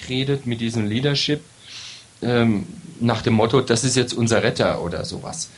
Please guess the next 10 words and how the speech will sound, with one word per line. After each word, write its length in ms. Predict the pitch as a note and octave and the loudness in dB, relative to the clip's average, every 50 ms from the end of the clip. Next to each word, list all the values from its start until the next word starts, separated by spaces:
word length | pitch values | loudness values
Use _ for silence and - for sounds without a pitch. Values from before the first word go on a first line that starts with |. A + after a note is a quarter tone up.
| - - - - - | -20 -20 -20 -16 -10
Hat 200 | - - - - | -6 -2 2 2
ein 140 | E3 E3 D#3+ | 2 2 4
bisschen 440 | D3+ E3 E3 - - E3+ E3 D#3+ | 0 0 0 2 4 6 6 6
was 380 | D3+ D3 C#3+ C#3+ C#3 - - - B2 | 6 6 4 4 2 0 -4 -8 -6
wie 240 | B2+ B2+ A#2+ A#2 - | -6 -4 -6 -6 -8
von, 400 | - - - B2+ B2 B2 A#2+ A#2 | -6 0 2 2 2 2 0 -2
von 320 | A#2 - B2 A#2+ A#2+ A#2 A#2 | -2 0 0 2 2 2 0
Fähnchen 480 | - - A2 A2 A#2 B2 - C3+ A#2+ | 2 2 4 4 4 4 4 2 2
im 180 | A2+ G2 A2+ G#2 | 2 2 2 4
Wind. 400 | G2+ G2+ G2+ G#2 G2 G2 - - | 4 4 4 4 4 2 0 -8